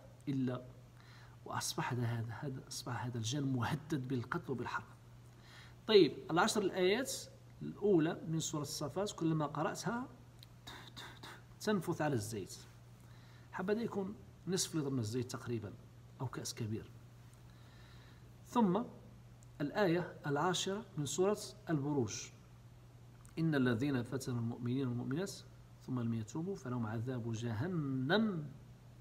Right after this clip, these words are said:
ولهم عذاب الحريق، فلهم عذاب جهنم ولهم عذاب الحريق." طيب، تقرأها مائة مرة،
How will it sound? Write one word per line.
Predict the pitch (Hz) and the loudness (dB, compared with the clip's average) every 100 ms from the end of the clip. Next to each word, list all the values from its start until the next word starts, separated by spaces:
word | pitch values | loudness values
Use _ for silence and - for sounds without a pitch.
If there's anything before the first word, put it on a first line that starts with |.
| - - - - - - - 120 | -20 -20 -20 -20 -20 -20 -14 -6
ولهم | 113 104 | -4 -4
عذاب | 98 98 90 | -6 -8 -8
الحريق، | - - 78 76 - - - - - - - | -10 -10 -10 -12 -16 -20 -20 -20 -20 -16 -4
فلهم | 113 113 | 0 0
عذاب | 110 113 143 123 | 0 0 0 -2
جهنم | 110 120 113 165 170 240 330 - - - - | -2 -2 -2 0 0 0 -2 -6 -18 -12 -4
ولهم | 135 127 | 0 0
عذاب | 117 113 - | 0 -2 -6
الحريق." | - - - - - - - - - - - - - - - - - - - - | -10 -12 -12 -14 -18 -20 -20 -20 -20 -20 -20 -20 -20 -20 -20 -20 -20 -20 -8 8
طيب، | 208 208 202 | 10 10 6
تقرأها | 233 226 208 214 | 0 4 6 8
مائة | 220 214 208 170 | 6 4 2 2
مرة، | 131 - - | -2 -4 -10